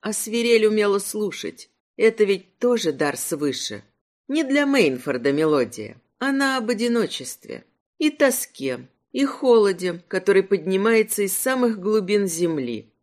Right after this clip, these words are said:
об извечной тьме и потерянной надежде, что воскресла, но лишь за тем, чтобы вновь умереть.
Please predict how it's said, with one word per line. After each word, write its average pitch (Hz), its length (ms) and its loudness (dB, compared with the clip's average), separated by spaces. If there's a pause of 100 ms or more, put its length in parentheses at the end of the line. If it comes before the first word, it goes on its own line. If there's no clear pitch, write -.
(100)
об 190 200 -2
извечной 247 600 0
тьме 220 460 -2 (240)
и 185 100 -2
потерянной 233 600 2
надежде, 226 800 -2 (160)
что - 320 -2
воскресла, 170 880 -2 (120)
но 254 160 0
лишь 208 300 2
за 180 160 0
тем, 233 320 0
чтобы 208 320 0
вновь 180 360 -2
умереть. 190 680 -2